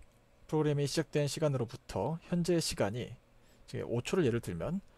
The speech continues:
오 초를 넘지 않았다면 내부에 있는 무브 로봇을 계속해서 실행시키고 오 초가 넘었다면 이 와일문을 벗어나서 로봇을 정지시키는 그리고 나서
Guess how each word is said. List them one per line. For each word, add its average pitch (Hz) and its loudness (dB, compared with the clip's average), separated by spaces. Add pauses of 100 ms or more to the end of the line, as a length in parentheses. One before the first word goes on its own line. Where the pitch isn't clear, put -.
(140)
오 113 0
초를 180 2
넘지 123 2
않았다면 110 -2 (340)
내부에 117 0
있는 135 0
무브 113 -4
로봇을 117 0
계속해서 117 -2
실행시키고 135 -4 (460)
오 123 0
초가 170 2
넘었다면 110 -2 (440)
이 117 -2 (200)
와일문을 117 0
벗어나서 127 -2 (360)
로봇을 123 -2
정지시키는 120 -2 (680)
그리고 113 -2
나서 160 -2